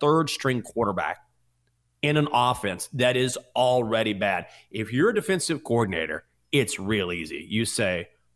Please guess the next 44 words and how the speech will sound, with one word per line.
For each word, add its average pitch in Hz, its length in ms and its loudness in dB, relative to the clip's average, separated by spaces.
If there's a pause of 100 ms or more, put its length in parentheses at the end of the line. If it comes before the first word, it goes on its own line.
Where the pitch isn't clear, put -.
(140)
"Let's 233 300 2
stop 175 300 2
Saquon 98 720 -2 (200)
and 143 180 2
make 156 260 2
this 131 180 4
Tommy 151 420 -2
DeVito 117 580 2
kid 87 380 -6 (320)
beat 151 200 4
us." 80 280 -6
And 95 180 -2
that's 92 240 -4
what 101 120 -8
the 104 80 -2
Raiders 113 360 -2
did, 139 280 0 (240)
and 143 120 0
they 165 100 4
walloped. 151 520 2 (480)
But 143 160 0
the 147 120 2
Jets 165 400 2
are 123 160 0
different, 123 380 -2
because 110 500 0
the 104 100 -2
Jets, 147 420 2
all 110 220 0
of 104 60 -4
a 95 60 -4
sudden, 95 460 -4
now 113 200 0
you've 147 180 0
got 117 300 0
Aiden 113 260 -4
O'Connell 113 520 0
who 104 100 0
has 104 220 0
to 101 100 -6
face 104 320 -2
this 95 160 -6
Jets 92 320 -6
defense. 160 500 -4